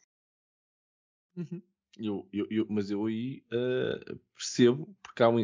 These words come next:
again, o interesse económico, e se calhar seja até o primeiro passo, eh, muito facilmente de, de, de eles começarem a fazer isto,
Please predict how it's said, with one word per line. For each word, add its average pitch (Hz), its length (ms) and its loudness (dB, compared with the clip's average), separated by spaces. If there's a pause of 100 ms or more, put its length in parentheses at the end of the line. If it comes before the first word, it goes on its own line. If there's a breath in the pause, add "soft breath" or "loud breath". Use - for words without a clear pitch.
again, 104 460 4
o 98 80 2
interesse 101 280 0
económico, 110 500 4
e - 40 -10
se - 100 -6
calhar 120 220 6
seja 131 200 4
até 127 120 4
o 131 40 4
primeiro 127 300 0
passo, - 440 -6
eh, 78 480 4
muito 92 260 0
facilmente 95 680 2
de, 101 280 -2
de, 107 260 2
de - 140 -12
eles 104 140 -2
começarem 98 360 4
a 101 40 2
fazer 117 280 0
isto, - 260 0